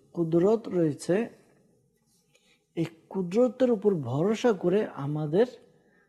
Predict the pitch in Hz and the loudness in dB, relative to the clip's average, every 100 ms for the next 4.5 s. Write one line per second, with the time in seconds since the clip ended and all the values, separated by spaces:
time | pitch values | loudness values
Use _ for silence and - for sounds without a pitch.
0 | _ - 151 208 254 233 214 208 175 147 | _ -14 -6 -4 -2 0 2 2 2 2
1 | 156 120 - _ _ 127 139 156 151 156 | 0 0 -8 _ _ -6 -2 0 0 0
2 | 156 160 156 139 123 131 117 117 175 180 | 2 4 4 2 -2 -4 -6 -2 0 2
3 | 175 170 165 147 220 - - 139 - _ | 2 4 4 4 2 0 -4 -4 -4 _
4 | _ _ _ 131 127 | _ _ _ -8 -2